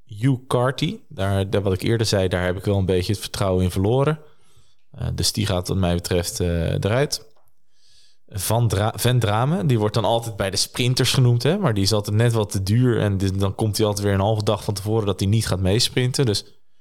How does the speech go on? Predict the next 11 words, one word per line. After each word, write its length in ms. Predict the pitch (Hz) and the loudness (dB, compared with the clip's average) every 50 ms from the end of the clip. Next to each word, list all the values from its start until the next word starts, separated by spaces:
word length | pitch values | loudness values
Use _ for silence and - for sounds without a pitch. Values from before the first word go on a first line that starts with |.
| - - - - - - - - | -20 -20 -20 -20 -20 -20 -20 -10
die 120 | - - | -4 -2
heeft 120 | 95 90 - | -2 -2 -2
het 100 | - - | -2 -2
voor 120 | - 110 | 0 0
mij 220 | 104 92 90 90 92 | 0 2 2 2 0
ook 100 | 95 - | 0 0
een 60 | 101 | 0
beetje 240 | 98 95 92 - - | 0 0 0 -2 -4
verbreid. 600 | - 92 87 92 92 87 87 87 92 - - - - - - - - | -4 -4 -2 -2 -2 -2 -2 -2 -2 -4 -8 -14 -16 -20 -20 -12 -6
Van 180 | - 85 82 | -2 -2 0
Drama. 480 | 82 85 85 87 82 85 87 82 82 | 0 0 -2 -2 -2 0 0 -2 -2